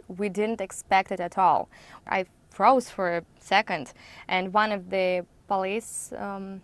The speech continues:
officers, he came back and, uh, dragged me by the hands. In thirty seconds, they started to carry me, and, um, I didn't resist, and, um, I want to emphasize that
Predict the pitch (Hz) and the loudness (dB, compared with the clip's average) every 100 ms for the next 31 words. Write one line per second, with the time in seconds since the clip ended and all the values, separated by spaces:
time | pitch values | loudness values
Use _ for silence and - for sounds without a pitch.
0 | - 208 247 233 220 226 - 214 240 202 | -6 -4 -2 0 -2 -2 -8 -8 -4 -2
1 | 185 196 233 - - - - - 190 190 | 2 2 2 0 -8 -20 -20 -8 -4 -2
2 | 196 190 185 180 175 175 - _ _ - | -4 -4 -2 -2 -4 -8 -16 _ _ -4
3 | 226 269 403 277 196 208 220 220 320 - | 0 0 0 2 2 2 2 2 2 -2
4 | - _ 185 214 185 - 185 202 190 175 | -14 _ -12 -4 -2 0 -2 -2 -4 -4
5 | 185 180 - 180 220 185 165 143 - - | -4 -8 -10 0 2 2 -2 -10 -12 -20
6 | - - - 185 185 185 180 180 170 175 | -20 -20 -6 -2 -2 -2 0 0 -2 -6
7 | 165 _ _ _ 190 226 214 214 196 185 | -10 _ _ _ -2 -2 -2 -4 -2 2
8 | 202 147 - - 170 180 175 170 170 - | 2 2 -4 -4 -2 -2 -2 -2 -2 -2
9 | 180 185 - 190 202 190 - 175 165 - | 0 0 -4 -6 -6 -6 0 2 2 -2
10 | 165 - | -4 -4